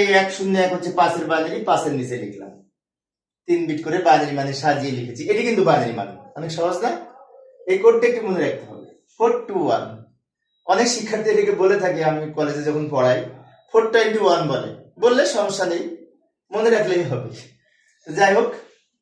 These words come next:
এখন আমরা এগুলো একসাথে লিখবো। তো একসাথে লেখার সময় আমি এই যে এটা প্রথমে লিখলাম, এটা শেষে লিখলাম, ব্র্যাকেট দিয়ে ভিত্তি হিসেবে দুই লিখলাম,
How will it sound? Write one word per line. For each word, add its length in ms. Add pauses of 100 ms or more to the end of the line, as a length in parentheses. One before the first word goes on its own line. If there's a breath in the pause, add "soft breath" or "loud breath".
(760)
এখন 200
আমরা 140
এগুলো 180
একসাথে 360
লিখবো। 240 (840)
তো 20 (120)
একসাথে 360
লেখার 300
সময় 280 (520)
আমি 120 (100)
এই 100
যে 120
এটা 200
প্রথমে 360
লিখলাম, 280
এটা 200
শেষে 280
লিখলাম, 300
ব্র্যাকেট 340
দিয়ে 160
ভিত্তি 200
হিসেবে 240
দুই 160
লিখলাম, 240